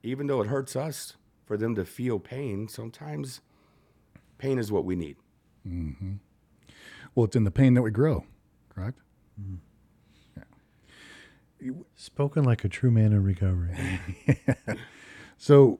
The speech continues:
Speaker 2: we brought up, are we, are we listening to understand or listening to react? And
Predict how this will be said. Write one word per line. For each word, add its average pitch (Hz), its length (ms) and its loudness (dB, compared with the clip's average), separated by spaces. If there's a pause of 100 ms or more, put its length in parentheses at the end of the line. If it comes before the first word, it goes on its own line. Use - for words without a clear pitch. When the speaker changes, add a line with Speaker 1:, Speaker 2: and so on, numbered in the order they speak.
(140)
Speaker 2:
we 135 160 2
brought 131 220 4
up, 117 240 0
are 127 80 4
we, 117 160 2
are - 80 0
we 113 100 4
listening 147 720 2
to - 120 -6
understand 110 640 2
or 101 120 0
listening 98 380 0
to 90 100 -4
react? - 420 -8 (960)
And 104 400 2